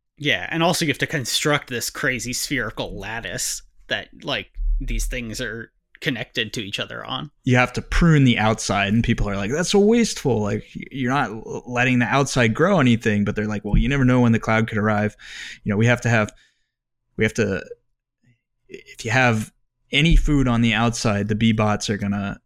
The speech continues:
Speaker 2: eat it and break a hole through. And then it's all over."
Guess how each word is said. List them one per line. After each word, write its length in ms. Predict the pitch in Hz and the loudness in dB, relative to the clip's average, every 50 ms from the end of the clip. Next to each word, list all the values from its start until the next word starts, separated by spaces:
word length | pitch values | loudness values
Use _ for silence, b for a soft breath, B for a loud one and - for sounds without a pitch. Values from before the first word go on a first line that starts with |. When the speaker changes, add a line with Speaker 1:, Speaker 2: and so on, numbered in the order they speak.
| _ _ _ _ _ _ - | _ _ _ _ _ _ 0
Speaker 2:
eat 180 | 127 117 104 | 2 2 2
it 180 | 101 101 101 - | 2 0 -2 -4
and 540 | 123 107 98 101 104 104 120 - - - - _ _ _ _ | -4 -4 -4 -4 -6 -6 -6 -8 -8 -10 -16 _ _ _ _
break 380 | 135 120 117 - 113 104 98 - | -8 -8 -4 -2 -2 -2 -2 -4
a 40 | 95 | -8
hole 300 | - - 107 101 98 90 | -6 -4 -4 -4 -4 -6
through. 280 | - - - - - - - _ _ _ _ _ _ _ _ _ _ _ _ _ | -10 -12 -12 -12 -12 -14 -16 _ _ _ _ _ _ _ _ _ _ _ _ _
And 100 | 110 101 107 | -6 -2 -2
then 80 | 107 | -2
it's 100 | 104 - | 0 0
all 180 | 107 98 101 101 | -2 -2 0 0
over." 360 | 107 110 92 - - - | 0 0 0 -4 -10 -20